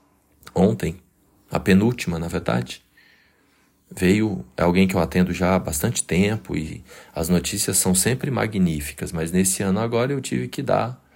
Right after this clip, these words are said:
notícias desafiadoras pra ela. É um ciclo de casa oito, um ciclo de perdas, um ciclo de mortes. Então, é um ano que provavelmente ela vai ter perdas. E aí ela já começou a falar, "Tô querendo sair da empresa,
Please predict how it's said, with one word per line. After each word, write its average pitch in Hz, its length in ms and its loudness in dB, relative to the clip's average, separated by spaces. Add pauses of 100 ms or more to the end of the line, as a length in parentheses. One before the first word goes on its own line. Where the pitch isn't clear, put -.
(280)
notícias 95 800 -2 (320)
desafiadoras 92 800 -2
pra - 200 -2
ela. 95 220 0
É 87 40 -2
um 80 60 -6
ciclo 92 320 -4
de 73 80 -10
casa 80 320 -2
oito, 92 380 0
um 90 40 -2
ciclo - 280 -4
de 85 100 -6
perdas, 110 540 0
um 101 100 -4
ciclo 98 360 -2
de 110 80 -6
mortes. - 760 -4 (640)
Então, 110 440 -4
é 82 100 -4
um 95 160 2
ano 98 320 2 (240)
que - 80 -14
provavelmente 104 800 2
ela 123 160 0
vai 120 200 -2
ter 95 180 -2
perdas. 82 760 -4 (260)
E - 80 0
aí 92 120 4
ela 104 200 2
já 120 120 -2
começou 131 380 -4
a 131 40 -4
falar, 110 280 -2
"Tô - 140 -10
querendo 87 320 -4
sair 82 320 -2
da 80 120 -2
empresa, 113 800 0